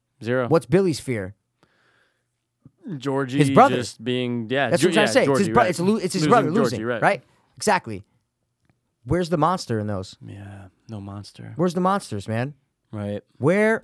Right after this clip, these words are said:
Speaker 2: are the fucking monsters? I
Speaker 1: They
Speaker 2: don't
Speaker 1: just
Speaker 2: know.
Speaker 1: went a
Speaker 2: They're not
Speaker 1: different
Speaker 2: there.
Speaker 1: route.
Speaker 2: Yeah,
Speaker 1: Yeah,
Speaker 2: that's what I'm
Speaker 1: they
Speaker 2: trying to
Speaker 1: went a
Speaker 2: say. He
Speaker 1: total
Speaker 2: went a
Speaker 1: different
Speaker 2: different
Speaker 1: route.
Speaker 2: route. Where are the monsters, bro? What's Richie's fear? Clowns.
Speaker 1: Right.
Speaker 2: You get the one clown scene. That's awesome.
Speaker 1: Yeah.
Speaker 2: I like the clowns.
Speaker 1: Yeah, me too.
Speaker 2: That's great.
Speaker 1: Yeah.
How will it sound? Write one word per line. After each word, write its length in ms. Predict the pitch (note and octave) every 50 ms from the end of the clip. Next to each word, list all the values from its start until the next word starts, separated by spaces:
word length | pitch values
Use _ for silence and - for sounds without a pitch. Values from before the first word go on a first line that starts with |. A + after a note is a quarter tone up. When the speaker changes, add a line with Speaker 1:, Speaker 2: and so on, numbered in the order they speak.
| _
Speaker 2:
are 140 | - E3 E3
the 100 | C#3 C3+
fucking 640 | - - - E3+ E3+ - - F3 F3 F3+ F3+ F3 - - _ _
monsters? 800 | C#3 C#3+ D3+ D#3 D3+ C#3+ - - - G2+ E2+ F2 - - - - _ _ _ _ _ _ _ _ _ _ _ _ _ _ _ _ _ _ _ -
I 60 | -
Speaker 1:
They 60 | -
Speaker 2:
don't 80 | G#3+ A3
Speaker 1:
just 100 | G3 G#3+
Speaker 2:
know. 60 | C4+
Speaker 1:
went 120 | C#4+ C4+ A#2+
a 20 | A#2
Speaker 2:
They're 80 | E3+
not 240 | - - - B2 -
Speaker 1:
different 0 | G3+ A#3 - D4+ B3
Speaker 2:
there. 100 | D#3 A2+
Speaker 1:
route. 60 | F#2+ B2
Speaker 2:
Yeah, 120 | C3 - -
Speaker 1:
Yeah, 40 | D#4
Speaker 2:
that's 180 | A3 G3 A3
what 40 | G#3
I'm 40 | G#3+
Speaker 1:
they 40 | B3+
Speaker 2:
trying 100 | A#3 G#3+
to 20 | -
Speaker 1:
went 80 | B3+ A#3+
a 20 |
Speaker 2:
say. 80 | C#4+ B3+
He 60 | G#3
Speaker 1:
total 180 | - D3 C#3+
Speaker 2:
went 120 | G3 G#3+ G#3
a 40 | - -
Speaker 1:
different 100 | - -
Speaker 2:
different 280 | G#3 G3+ G#3+ G3+ F#3+
Speaker 1:
route. 160 | A#3 C4 C#4+ G#3 -
Speaker 2:
route. 40 | - _ _ _ _ _ _ _ -
Where 120 | F#3 B3
are 40 | A#3+
the 60 | C4
monsters, 420 | A3+ A#3 B3+ C4+ C4 - D3 B2
bro? 240 | G#2 C3+ C#3+ D3 D#3 D3
What's 240 | C#3+ F#3 F3+ -
Richie's 320 | G3 C4 - - B3+ A3 -
fear? 320 | - C#3 B2 G2+ F#2+ F2+ - _ _ _ _ _ _ _ _ _ _ _ _ _ _ _
Clowns. 640 | - - A3 B3+ B3+ G3 B2+ F2+ D2+ - - - -
Speaker 1:
Right. 420 | - B2 B2 B2 B2 B2 B2 - - _
Speaker 2:
You 320 | B2+ B2+ - _ _ D3+
get 100 | E3 F#3+
the 80 | - D#3+
one 260 | C#3 D3 F3+ G3+ G3
clown 280 | - G#3 A#3 B3+ C4 B3+
scene. 140 | - C3 C#3
That's 160 | G3 G#3+ -
awesome. 380 | A#3+ C#4 D4 - - - G2+
Speaker 1:
Yeah. 240 | G#2 A2 G#2+ G2 G2+ A#2+ - _ -
Speaker 2:
I 80 | E3
like 200 | A3 C#4 D4+ -
the 60 | - -
clowns. 340 | - E3 C3+ A2+ G2+ F2 -
Speaker 1:
Yeah, 220 | A#3 B3+ C4 C4+ A#3+
me 120 | A3+ A3+
too. 100 | - G3+
Speaker 2:
That's 120 | G#3 C#3+ A2
great. 280 | B3+ C#4+ D4+ G#3 - -
Speaker 1:
Yeah. 180 | G#3+ G3 B2+